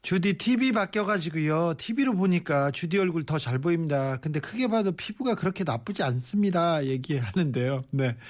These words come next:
저는 피부 관리를 위해서 머리를 기릅니다. 머리를 길러가지고요. 네, 그래가지고, 네, 그렇습니다. "아밤주 진짜 요즘 들은 방송 중에서 제일 힐링됩니다. 전문 음악 방송 인정합니다." 이렇게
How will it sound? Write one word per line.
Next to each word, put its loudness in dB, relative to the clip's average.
저는 0
피부 0
관리를 0
위해서 -2
머리를 0
기릅니다. -8
머리를 -4
길러가지고요. -12
네, -8
그래가지고, -10
네, -4
그렇습니다. 0
"아밤주 0
진짜 0
요즘 0
들은 0
방송 0
중에서 0
제일 0
힐링됩니다. 0
전문 2
음악 0
방송 -2
인정합니다." 0
이렇게 -8